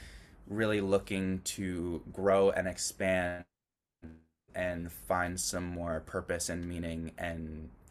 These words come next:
and personal fulfillment in my work. And other people just weren't really at that place at my college and institution. They were looking to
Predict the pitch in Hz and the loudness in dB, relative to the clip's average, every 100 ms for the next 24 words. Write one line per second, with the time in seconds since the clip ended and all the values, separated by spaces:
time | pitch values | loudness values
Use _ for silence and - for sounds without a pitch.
0 | - - 85 78 80 78 76 - - - | -16 -8 -6 -6 -8 -10 -12 -16 -20 -20
1 | - - - - - - - - - 104 | -20 -20 -20 -20 -20 -20 -20 -4 2 2
2 | - 87 92 - 92 85 80 78 - - | 2 -4 -4 -2 0 0 -2 -6 -10 -4
3 | 110 98 90 85 82 78 - - - - | 0 2 2 2 2 2 0 -8 -18 -16
4 | - - - - - - - - - 107 | -14 -14 -14 -16 -16 -18 -20 -8 0 2
5 | 95 92 90 - 123 147 143 123 117 98 | 4 2 -4 2 4 4 0 0 0 2
6 | 101 - 98 101 98 95 - 90 98 92 | 0 0 -2 2 2 2 -2 0 0 2
7 | 92 - 98 - 98 95 - - - - | -2 4 2 6 4 4 0 -14 -20 -20
8 | - - - 117 104 160 - - - - | -20 -20 -8 0 2 2 0 -2 -4 0
9 | 101 104 101 95 - 87 92 123 98 80 | 2 4 4 0 0 0 2 0 -2 -8
10 | - - 95 - 87 95 139 147 107 95 | -10 -8 -6 -6 -6 -6 -6 -8 -2 0
11 | 87 87 85 87 87 90 87 - 90 85 | 2 0 0 -2 -6 -6 -6 -6 -6 -6